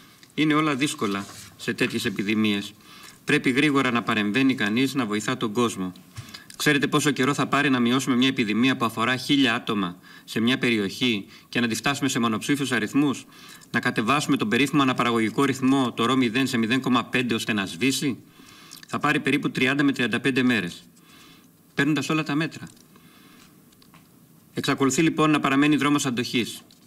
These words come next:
Θα αντέξουμε. Μακάρι να υπάρξει κάποια τεράστια αλλαγή στον ιό που θα ανατρέψει τις ισορροπίες. Δεν φαίνεται πιθανό αυτή τη στιγμή. Θα συνεχίσουμε να ανιχνεύουμε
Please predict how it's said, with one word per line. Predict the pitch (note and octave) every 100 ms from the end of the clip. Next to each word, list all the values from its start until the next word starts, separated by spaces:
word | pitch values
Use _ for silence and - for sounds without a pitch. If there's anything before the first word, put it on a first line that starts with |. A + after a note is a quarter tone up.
| - - - - -
Θα | -
αντέξουμε. | A#2 A#2 C#3 - G2 F2+ - - - - - - - - - - - - - - _ -
Μακάρι | C#3 C3 F3+ F3+
να |
υπάρξει | D3+ - C3 - B2 A#2 -
κάποια | C3+ C3 B2+
τεράστια | B2+ B2 B2+ C3 B2
αλλαγή | G#2+ G#2+
στον | A#2 A#2+ G2
ιό | F#2 A#2
που | C3
θα | -
ανατρέψει | G#2+ F#2+ A2+ A#2
τις |
ισορροπίες. | - G#2+ G#2 - G#2 F2 - - -
Δεν | - A2+ D3
φαίνεται | C#3 C3+ A2 G2+
πιθανό | A2+ G#2+ G#2 G#2+
αυτή | G2 A2+
τη | F#2+
στιγμή. | F2+ F#2 F#2+ F2 - - - - - - - - -
Θα | B2
συνεχίσουμε | - C3 E3+ D#3+ E3+
να | D3
ανιχνεύουμε | B2 C3+ C#3+ D3 D#3 D#3